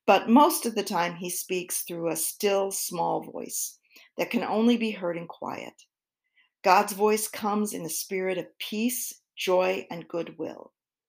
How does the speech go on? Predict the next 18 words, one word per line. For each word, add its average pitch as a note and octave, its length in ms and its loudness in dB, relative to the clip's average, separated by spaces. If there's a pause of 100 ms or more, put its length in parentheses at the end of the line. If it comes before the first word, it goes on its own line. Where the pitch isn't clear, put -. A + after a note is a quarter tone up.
(420)
So G#3+ 240 2
God's A3+ 500 4
voice G3+ 480 -2
sounds G3+ 520 0
like F3+ 320 -2
Jesus. - 720 -4 (1080)
And G#3 140 0
we G#3+ 120 0
can B3 240 -2
only A#3+ 360 4
know F#3 200 -2
what F3+ 220 -2
Jesus A3 460 -4
sounds - 380 -10
like - 320 -10 (480)
through G3+ 240 -6
Bible D#3+ 340 0
study. - 460 -12